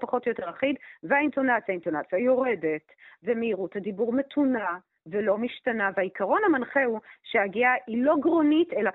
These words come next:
כמה שיותר קדימה במערכת הפקת הקול, כלומר, יש שימוש רב בלשון ובקצה הלשון,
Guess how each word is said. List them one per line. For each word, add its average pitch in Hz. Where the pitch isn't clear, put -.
כמה 277
שיותר 240
קדימה 247
במערכת 208
הפקת 208
הקול, 269
כלומר, 240
יש 262
שימוש 277
רב 247
בלשון 214
ובקצה 196
הלשון, 339